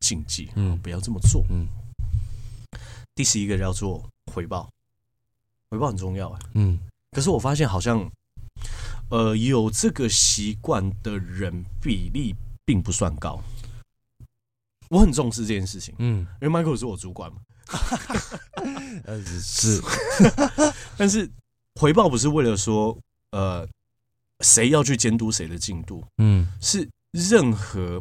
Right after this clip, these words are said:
Speaker 1: 不管是你是做生意，或者是你单纯在一个公司行号去发展的话，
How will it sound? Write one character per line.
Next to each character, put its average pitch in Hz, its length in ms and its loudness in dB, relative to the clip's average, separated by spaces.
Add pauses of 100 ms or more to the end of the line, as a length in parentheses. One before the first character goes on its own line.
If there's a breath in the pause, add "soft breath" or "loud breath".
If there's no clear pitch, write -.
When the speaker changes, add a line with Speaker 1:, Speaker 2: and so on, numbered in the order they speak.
Speaker 1:
不 - 80 -12
管 120 180 2
是 117 120 -4
你 110 100 -2
是 101 140 -6
做 110 200 -2
生 92 240 -4
意， 92 220 -8
或 - 180 -2
者 110 120 0
是 113 160 -2
你 92 120 -4
单 113 220 0
纯 110 140 -2
在 107 120 -2
一 92 60 0
个 92 100 -4
公 104 200 -4
司 107 120 -6
行 92 160 -4
号 92 160 0
去 - 140 -6
发 120 300 -2
展 107 200 -6
的 82 120 -10
话， 107 340 -8